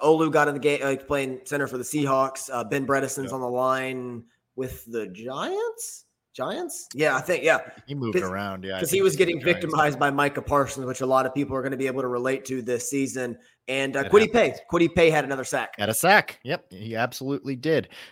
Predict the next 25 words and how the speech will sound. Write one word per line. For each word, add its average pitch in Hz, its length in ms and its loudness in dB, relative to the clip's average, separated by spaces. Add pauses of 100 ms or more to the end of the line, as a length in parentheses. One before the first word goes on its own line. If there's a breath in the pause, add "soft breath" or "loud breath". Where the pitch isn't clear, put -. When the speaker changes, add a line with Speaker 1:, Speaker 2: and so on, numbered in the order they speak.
Speaker 2:
For 131 420 2
a, 131 300 0
uh, 127 140 0
man, 156 340 -2
bummer. 127 260 0
They 101 120 0
lost, 110 480 0
uh, 107 80 4
Anthony 110 340 -4
Richardson. 98 560 -6
I 90 100 -4
was 92 140 -8
like, 120 100 -12
"Oh, 320 120 -2
this 190 160 -4
could 190 160 -4
be 185 140 4
a 165 60 2
kind 175 380 -4
of 202 60 -4
an 196 100 -4
entertaining 202 580 -6
Colts 170 340 -4
team," 277 320 -4
but 131 220 0